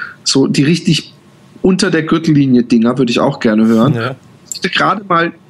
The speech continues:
Speaker 1: zwei Beispiele der betont frechen Mails, als er geschrieben hat, „Ich stehe auf freche Mädels“,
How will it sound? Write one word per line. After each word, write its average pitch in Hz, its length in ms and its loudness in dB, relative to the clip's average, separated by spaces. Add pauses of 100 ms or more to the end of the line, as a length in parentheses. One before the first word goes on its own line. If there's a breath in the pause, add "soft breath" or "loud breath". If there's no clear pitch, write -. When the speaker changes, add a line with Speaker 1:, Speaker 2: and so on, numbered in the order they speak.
(280)
Speaker 1:
zwei 151 360 -2
Beispiele 180 760 0
der 143 440 0 (220)
betont 165 480 0
frechen - 540 -2
Mails, 135 360 0
als 127 160 -4
er 139 100 0
geschrieben 139 460 0
hat, 143 240 -4
„Ich 233 120 0
stehe 139 240 0
auf 120 120 -4
freche 127 300 -2
Mädels“, 123 680 0